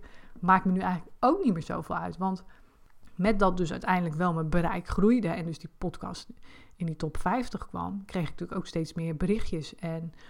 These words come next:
van mensen die hem luisteren en dus steeds meer feedback. En dat bevestigde steeds meer hoe waardevol deze podcast voor mensen is.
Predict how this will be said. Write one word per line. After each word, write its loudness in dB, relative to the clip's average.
van -4
mensen -8
die -6
hem -2
luisteren 2
en -6
dus -10
steeds -8
meer -6
feedback. -6
En -2
dat 0
bevestigde -2
steeds 0
meer -6
hoe 0
waardevol 2
deze -4
podcast -4
voor -6
mensen -6
is. -8